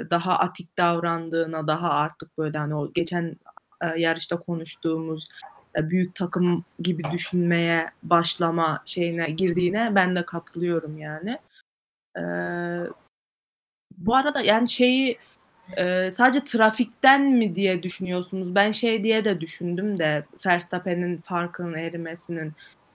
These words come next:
Şimdi Hamilton'ın lastik kullanım şeyini biliyoruz yani o-,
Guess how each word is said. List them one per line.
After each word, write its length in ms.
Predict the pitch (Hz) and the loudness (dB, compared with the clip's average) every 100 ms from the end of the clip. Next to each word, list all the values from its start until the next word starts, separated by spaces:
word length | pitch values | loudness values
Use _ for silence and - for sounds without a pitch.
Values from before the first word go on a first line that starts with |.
| - | -6
Şimdi 120 | 180 | -2
Hamilton'ın 880 | 185 220 233 233 - 233 240 226 196 _ 190 | 2 2 4 2 0 0 2 0 -4 _ 2
lastik 460 | 190 196 - 233 | 4 4 0 -8
kullanım 540 | - 214 208 208 214 214 | -6 0 2 2 2 -2
şeyini 360 | 214 202 202 | -2 -2 -2
biliyoruz 400 | 190 202 202 156 - - | -2 0 0 -2 -8 -6
yani 360 | 151 147 151 | -4 -2 -4
o-, 200 | - - | -6 -8